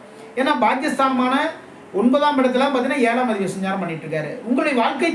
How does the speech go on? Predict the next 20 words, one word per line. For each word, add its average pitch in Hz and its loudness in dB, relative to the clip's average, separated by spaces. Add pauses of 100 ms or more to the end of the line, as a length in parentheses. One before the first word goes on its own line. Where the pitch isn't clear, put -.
துணைவின் 277 0
மூ-, 233 2 (240)
வாழ்க்கை 262 0
துணைவி, 269 0 (120)
வாழ்க்கை 285 -2 (140)
துணைவரின் 311 2
மூலமா 254 4
நல்ல 208 0 (100)
விஷயங்கள் 202 -2
எல்லாமே 190 0
நடக்கும். - -6 (1120)
உங்களுடைய 277 2 (120)
சகோதரன் 359 2
மூலமா 277 2
நல்ல 220 0
விஷயங்கள், 180 -2 (560)
நல்ல 226 2
விஷயங்கள் 196 -2
எல்லாமே 180 0
நடக்கும். 156 -6